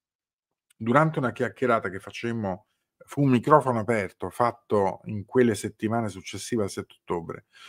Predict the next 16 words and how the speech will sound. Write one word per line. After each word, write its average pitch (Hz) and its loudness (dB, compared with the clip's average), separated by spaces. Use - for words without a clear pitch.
Io 151 4
dissi 143 4
che 107 -2
ci - -12
sarebbe 120 4
voluto 120 4
una 107 0
forza 127 2
di 107 2
interposizione, 92 -6
ehm, - -4
dotata 127 8
di 117 4
mezzi 120 0
molto 98 -4
importanti, 90 -10